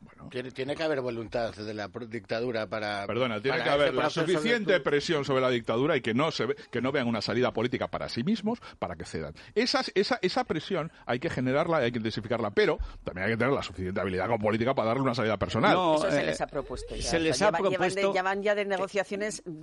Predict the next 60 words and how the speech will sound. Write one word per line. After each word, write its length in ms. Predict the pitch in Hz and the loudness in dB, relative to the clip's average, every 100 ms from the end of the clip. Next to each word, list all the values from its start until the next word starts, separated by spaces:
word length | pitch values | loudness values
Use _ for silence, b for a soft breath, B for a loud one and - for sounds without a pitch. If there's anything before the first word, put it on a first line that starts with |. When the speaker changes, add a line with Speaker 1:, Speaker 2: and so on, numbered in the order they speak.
| 151 - | -16 -8
Speaker 4:
cinco 260 | 165 170 185 | -6 0 0
años 340 | 147 190 117 | 0 -2 -4
con 100 | - | -4
el 40 | 135 | -4
Vaticano 360 | 139 131 147 | -4 -4 -4
de 60 | 165 | -4
por 140 | 185 | -4
medio, 300 | 151 165 180 | -6 -4 -4
o 60 | 135 | -4
sea, 240 | 143 135 | -4 0
Speaker 3:
Todo. 100 | 127 | 4
Speaker 1:
Bueno, 140 | 151 160 | 4 4
Speaker 4:
el 120 | 110 | 2
Speaker 1:
pero 140 | 110 | 0
vamos 200 | - 147 131 | 2 4 4
a 20 | |
ver, 80 | 127 | 4
Speaker 4:
Vaticano 260 | 135 151 | 4 4
Speaker 1:
hay 60 | 147 | 4
Speaker 4:
tira 80 | 180 | 4
Speaker 1:
una 100 | 190 | 4
Speaker 4:
la 80 | 240 | 6
Speaker 1:
parte 260 | 190 208 180 | 6 6 6
de 40 | |
Speaker 4:
toalla. 140 | 175 165 | 6 4
Speaker 1:
la 60 | |
negociación 600 | 156 147 147 131 170 147 | 4 2 2 2 2 2
que, 140 | 135 123 | 2 2
lógicamente, 560 | 135 143 135 135 131 | 0 0 0 2 2
ni 160 | 113 104 | 0 -2
tú 120 | 135 | 0
ni 100 | 131 | 2
yo 20 | |
la 40 | 139 | 6
Speaker 3:
Perdona, 140 | 135 - | 4 4
Speaker 1:
vamos 140 | - - | 2 4
Speaker 3:
es 40 | |
Speaker 1:
a 20 | |
Speaker 3:
la 80 | - | 4
Speaker 1:
conocer 360 | 135 139 143 147 | 6 6 4 4
Speaker 3:
primera 0 | |
Speaker 1:
mientras 240 | 226 - | 4 4
Speaker 4:
Evidentemente, 320 | - 143 127 - | 4 4 2 0
Speaker 1:
transcurre. 220 | - 190 | 2 4
Speaker 4:
pero 100 | 151 | 4
Speaker 3:
Perdona, 220 | 196 214 151 | 4 4 4
Speaker 4:
esa 100 | 208 | 0
salida 560 | 208 208 214 220 220 | 0 0 0 0 0
Speaker 3:
eh, 60 | - | -2
Speaker 4:
se 160 | 175 | -4
les 160 | 156 147 | -4 2
ha 20 | |
Speaker 3:
tanto, 380 | 185 269 262 170 | 4 4 4 4
Speaker 4:
ofrecido. 200 | 208 120 | 2 2
Speaker 3:
tanto 340 | - 214 233 233 | 2 4 4 2
es 140 | - | 2
así 280 | 170 - 185 | -2 0 0
que 100 | 147 | 0
Estados 400 | - 214 220 135 | 2 2 2 -2
Unidos 360 | 190 160 120 | -2 0 -2